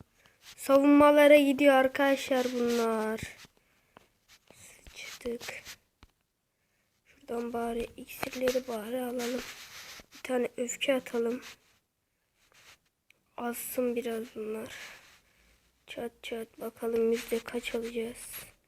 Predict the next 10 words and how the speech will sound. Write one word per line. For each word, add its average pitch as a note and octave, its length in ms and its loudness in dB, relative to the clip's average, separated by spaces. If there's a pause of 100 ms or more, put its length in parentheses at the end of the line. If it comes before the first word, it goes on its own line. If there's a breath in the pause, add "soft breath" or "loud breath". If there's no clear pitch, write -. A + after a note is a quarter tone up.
(420)
Şuraya A#3+ 340 -2
da A#3+ 100 -4
bir B3 80 -16
tane A3+ 260 -8
öfkeyi A3 380 -8
attım. A#3 480 -8 (840 soft breath)
Arkadaşlar C4 500 -4
balonların B3+ 640 2
gitmemesi C4 760 6
lazım. B3 640 8